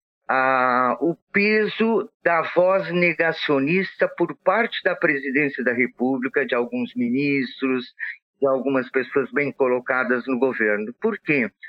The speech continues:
Porque aparece para o conjunto da população, mesmo quando o Ministério tomava uma atitude correta, aparecia vozes discordantes, dissonantes, não tinha uma voz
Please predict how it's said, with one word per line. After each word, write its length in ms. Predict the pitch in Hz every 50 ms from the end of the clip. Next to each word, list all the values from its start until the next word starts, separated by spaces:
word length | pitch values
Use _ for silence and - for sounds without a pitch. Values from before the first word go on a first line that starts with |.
| - - - - _ _ _ _ _
Porque 460 | 190 202 175 - - - 214 214 196 -
aparece 720 | 165 196 196 - 214 208 208 226 247 262 247 - - -
para 160 | - 185 -
o 40 | 180
conjunto 560 | - 185 175 170 160 180 214 233 226 - 190
da 120 | 160 160
população, 880 | 160 - 151 139 - - 135 127 117 110 - - 156 156 170 175 151 131 -
mesmo 480 | 123 131 156 196 262 285 240 226 233 190
quando 200 | - 196 185 170
o 80 | 170 160
Ministério 680 | 165 156 147 143 127 - - - 139 139 143 131 131
tomava 560 | 127 - 135 123 131 139 165 190 190 156 139
uma 120 | 143 135 135
atitude 440 | 131 - - - - 147 131 - -
correta, 600 | - 123 127 120 135 170 208 208 - - 104 - - _ _ _ - - - - -
aparecia 1000 | - 143 165 165 208 196 185 185 196 185 - - - 202 208 214 233 240 240 240 - _ _ _ _ _ 151 143
vozes 800 | 147 190 208 214 214 214 196 175 196 226 233 220 - - - - _ _ _ _ _ _ _ _
discordantes, 1080 | - 196 208 - - - 226 226 233 190 - 202 202 202 196 196 - - 185 180 170 156
dissonantes, 1000 | - - 180 175 - - 202 196 190 180 175 175 170 170 - - 170 151 - -
não 180 | 170 165 165
tinha 240 | 165 - - 175 175
uma 200 | 185 185 175 175
voz 280 | 165 151 156 165 170